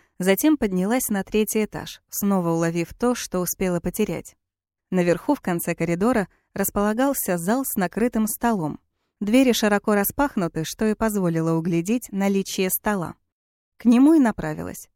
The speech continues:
Стоило войти, как сидящий во главе мужчина захлопал в ладоши, как ребёнок,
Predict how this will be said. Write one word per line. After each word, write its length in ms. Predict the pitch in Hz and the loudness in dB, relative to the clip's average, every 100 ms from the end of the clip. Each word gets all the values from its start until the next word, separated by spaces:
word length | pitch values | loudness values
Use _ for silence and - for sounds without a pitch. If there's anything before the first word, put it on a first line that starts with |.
| _ _ | _ _
Стоило 460 | - 247 220 196 | -2 2 2 2
войти, 340 | 185 185 - 233 | 2 0 0 -2
как 220 | 185 - | -2 -4
сидящий 500 | 175 170 180 - 170 | -4 -2 -2 -2 -4
во 80 | 165 | -2
главе 320 | 165 170 180 | 0 0 2
мужчина 480 | 170 165 220 202 170 | 0 -2 -2 -2 -2
захлопал 480 | 165 190 175 175 | -2 -2 -2 -4
в 60 | 165 | 0
ладоши, 480 | 170 170 220 - 180 | -2 0 -2 -2 -4
как 180 | 180 196 | -4 -2
ребёнок, 460 | 220 214 175 139 | 0 0 0 -2